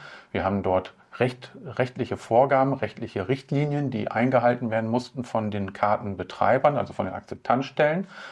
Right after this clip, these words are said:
aber auch genauso gut von den Online-Shop-Anbietern, die dementsprechend ihre Verfahren so umstellen mussten, dass dementsprechend die Kreditkarte akzeptiert wird im Verkauf. Und das, wenn es sicher ist, ist natürlich auf der einen Seite für einen Händler sehr gut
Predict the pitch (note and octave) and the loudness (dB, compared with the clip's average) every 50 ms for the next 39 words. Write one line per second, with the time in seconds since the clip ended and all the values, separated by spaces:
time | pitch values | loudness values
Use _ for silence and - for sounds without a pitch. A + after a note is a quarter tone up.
0 | - - - - A2+ A#2 B2+ - B2 A2+ A#2 - - A2+ A2 A2 G#2+ G#2 G#2+ G#2 | -18 -10 -2 2 4 4 4 4 4 2 2 2 2 0 2 2 2 2 0 -2
1 | G#2 F#2+ - - G2+ G2 F#2+ G2+ A2+ A2+ B2 B2+ C3 C3 B2+ - B2+ B2 - - | -4 -6 -6 -6 -6 -4 -4 -4 -2 0 2 2 2 2 2 -2 -2 -2 0 -2
2 | A#2+ A#2 A#2 A#2+ A#2+ - A2+ A2+ A2+ G2+ G2+ G2+ G2 G2+ G2 G2 G2 - - - | -2 0 0 -2 0 2 0 0 0 0 -4 -4 -4 -4 -4 -4 -4 -4 -2 -4
3 | G2 - G#2 G2+ - A2 A2 G#2 G#2 G2+ - - - - - G2+ F#2+ G2+ F#2+ G2 | -2 -2 -2 -4 -4 -2 -2 0 0 0 2 0 0 0 0 2 2 2 2 0
4 | G2 - G3+ - - A2 G2+ - - A2 G2+ G2 G2 F#2+ - - - G2 F#2+ - | 0 0 0 0 -2 -4 -6 -4 -2 -2 -2 -2 -4 -4 -6 -8 -10 -10 -10 -10
5 | - - - - - - - F#2+ - - G#2 G2 G2 F#2 - - - - F2 G2 | -14 -16 -16 -16 -6 0 0 0 2 2 0 0 0 0 -2 -4 -4 -2 -2 -2
6 | F2 F2 - - - - F#2 F#2 F2+ - - - - F2+ F2+ F2 - F2+ E2+ - | -4 -4 -6 -6 -6 -4 -2 -4 -4 -4 -6 -2 2 2 2 4 2 -2 -2 -4
7 | - - - - - - - - - - G2 - - - - G2+ G2 G2 - F#2+ | -8 -20 -16 -10 -6 -6 -6 -6 -6 -8 -6 -6 -4 0 0 0 0 0 -2 -6
8 | - - G2+ F#2+ - G#2 - - - - - - - - - - - - - G#2 | -6 -6 -12 -12 -12 -12 -12 -8 -8 -8 -8 -8 -12 -16 -16 -16 -14 -12 -10 -4
9 | F#2 - G2 G2+ - - - - F#2+ F2 - - - G#2+ - - G2+ G2 G#2 G#2 | 2 4 4 4 2 -4 -4 -4 -6 -6 -6 -8 -8 -6 -4 -2 -2 -2 -2 0
10 | - B2 B2 B2 C#3 C#3+ C#3 - - - - - G#2 F#2+ - - A2 G#2 G2+ G2+ | 2 2 2 4 2 0 0 -4 -14 -14 -8 -6 -6 -6 -4 -4 -4 -4 -4 -4
11 | G2 - - F#2+ F#2+ F#2+ F#2+ F#2+ F#2 - G2+ - - - - F2+ - - G#2+ B2 | -6 -2 -2 -2 0 0 -2 -2 -4 -6 -6 -8 -6 -6 -6 -6 -4 -2 -4 -2
12 | - C3+ C3+ C3 B2+ C3 C3 B2+ B2 D3+ E3+ E3 | 2 2 2 4 4 4 2 2 2 0 0 0